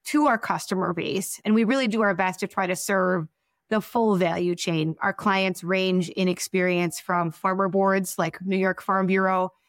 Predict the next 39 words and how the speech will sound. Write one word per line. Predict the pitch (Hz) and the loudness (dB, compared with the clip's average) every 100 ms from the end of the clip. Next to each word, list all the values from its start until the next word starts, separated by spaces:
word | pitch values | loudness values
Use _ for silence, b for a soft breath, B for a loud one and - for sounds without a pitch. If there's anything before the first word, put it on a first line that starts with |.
| - | -14
to | - | -6
input | - 240 262 196 | 0 2 2 0
suppliers | - 233 - 214 208 202 196 190 | -2 -2 0 2 4 2 2 0
and | - 196 185 | 0 2 2
those | 180 185 | 2 0
that | 185 - - | 0 -2 -4
sit | - 185 180 | -2 -2 -2
on | 180 170 | 0 0
the | 170 | -2
financial | - 190 202 202 202 | -2 0 0 0 -2
side. | 185 190 180 180 185 - | -2 0 0 0 -2 -4
And | 185 175 175 | -2 -2 -2
so | - 180 | -2 0
we | 175 202 | 0 0
really | 202 262 240 | 0 0 0
try | - - 190 185 180 | -2 0 2 2 0
to, | - 180 175 - _ _ - | 0 0 0 -6 _ _ -6
to | 240 | -4
span | - - 226 220 214 | -4 -2 0 2 4
the | 202 | 2
whole | - 220 214 | 2 0 0
food | 190 208 180 | 0 -2 0
value | 185 180 | 2 0
chain, | 180 185 | 0 0
which | 196 - | -2 -2
gives | - 247 220 | -2 0 0
us | 220 | 0
a | 196 | -2
great | 190 190 | -2 -4
perspective | - 175 - 175 165 165 - - | -2 -4 0 -2 0 -4 -4 -4
on | 180 170 165 - | 0 0 -2 0
all | 190 190 | 0 0
things | - 180 165 | 0 -2 -2
that | 185 | -2
are | 180 | -2
happening | 165 165 180 170 | -2 -2 -2 -2
in | 175 | -2
our | 165 | -2
industry. | - 170 175 - - 202 | -4 -4 -6 -6 -8 -8